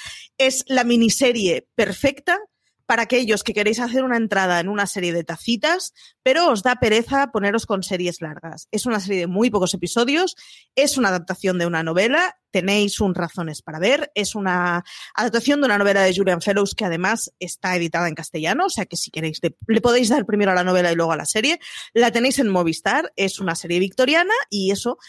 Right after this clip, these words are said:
gente con vestidos chulos y tacitas, porque además tacitas literalmente,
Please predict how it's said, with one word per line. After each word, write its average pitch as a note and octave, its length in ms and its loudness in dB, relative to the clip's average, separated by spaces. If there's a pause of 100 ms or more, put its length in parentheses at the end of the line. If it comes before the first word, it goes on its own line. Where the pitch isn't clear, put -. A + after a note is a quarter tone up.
(240)
gente B3 380 -2
con C4 180 -2
vestidos B3+ 440 -2
chulos D4+ 600 -4
y F#3+ 320 0
tacitas, F#3 520 -2
porque F#3+ 280 -2
además G#3+ 300 0
tacitas F4 640 2
literalmente, B3 760 2